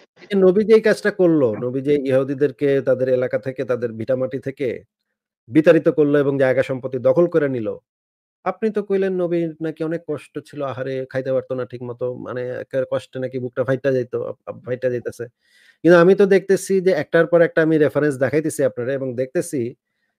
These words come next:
যে মোহাম্মদ তো ডাকাইতের থেকে ভয়ঙ্কর ডাকাইত ছিল, মানে, মানুষের জায়গা সম্পত্তি ভিটামাটি সব দখল করে নিত।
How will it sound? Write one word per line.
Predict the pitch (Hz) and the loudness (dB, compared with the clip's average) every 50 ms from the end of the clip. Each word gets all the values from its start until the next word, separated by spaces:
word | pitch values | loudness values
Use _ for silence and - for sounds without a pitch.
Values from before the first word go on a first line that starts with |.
| - | -4
যে | 151 160 | -2 0
মোহাম্মদ | 170 165 160 170 180 180 180 180 | 2 2 2 2 2 2 0 0
তো | 180 190 170 | 0 -2 -4
ডাকাইতের | 135 127 139 147 - 196 202 196 - 202 202 185 - _ - | -2 -4 -4 -4 -2 -2 -2 0 0 -2 -4 -4 -6 _ -8
থেকে | - 180 - 208 196 | -6 -4 -2 -2 -2
ভয়ঙ্কর | 147 107 113 135 165 185 190 190 180 | 0 2 2 2 2 2 0 -2 -4
ডাকাইত | 160 151 139 131 139 131 - | -2 -4 -4 -4 -6 -8 -8
ছিল, | - 123 110 104 92 - - | -10 -8 -6 -6 -8 -8 -8
মানে, | 120 127 135 147 165 190 | -8 -6 -6 -4 -4 -4
মানুষের | 196 160 135 123 135 131 - 160 | -4 -4 -4 -4 -6 -6 -4 -2
জায়গা | 139 135 131 131 143 147 131 - - 76 82 80 - | -2 0 0 0 -2 -2 -4 -6 -12 -20 -20 _ -10
সম্পত্তি | - 143 139 135 143 - | -10 -8 -8 -8 -8 -8
ভিটামাটি | 147 110 120 - 143 147 196 - 160 | -6 -6 -4 -4 -4 -4 -4 -6 -6
সব | 143 - 139 127 | -8 -8 -6 -4
দখল | 120 127 123 156 156 | -4 -4 -4 -4 -4
করে | - 143 131 | -2 -2 -2
নিত। | 117 110 101 | -2 -4 -8